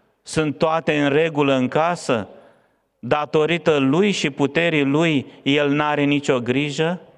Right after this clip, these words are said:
Nu. Ci el știe că părinții fac asta, pentru că el știe, cu majuscule știe, că părinții nu pot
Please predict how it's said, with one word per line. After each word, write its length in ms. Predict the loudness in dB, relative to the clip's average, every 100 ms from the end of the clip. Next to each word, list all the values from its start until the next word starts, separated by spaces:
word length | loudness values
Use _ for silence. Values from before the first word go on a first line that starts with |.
| _ _ _ _ _ _
Nu. 420 | -4 -4 -4 -10 -20 _ _ _ _ _ _ _ _ _ _ _ _ _ _ _ _
Ci 120 | -6
el 220 | -2 -2
știe 720 | -2 -8 -4 -2 0 0 -2 -6 -18 _ _ _ _ _ _ _ _ _ _
că 140 | _ -4
părinții 680 | -2 -2 0 0 -2 -4
fac 300 | -4 -4 -2
asta, 520 | -4 -4 -6 -8 -8 -12 -20 _ _ _ _ _ _ _ _ _ _
pentru 360 | -2 0 -4
că 120 | 0
el 260 | 0 0 -2
știe, 760 | -4 -8 -6 -2 0 0 -4 -10 -18 _ _ _ _
cu 120 | -4
majuscule 680 | 0 0 0 -4 -4 -6 -6
știe, 480 | -8 -6 -6 -6 -10 -20 _ _ _ _ _ _ _ _ _ _ _
că 120 | -6 -4
părinții 520 | -2 0 0 -2 -2
nu 240 | 0 0
pot 580 | -2 -2 -2 -4 -10 -12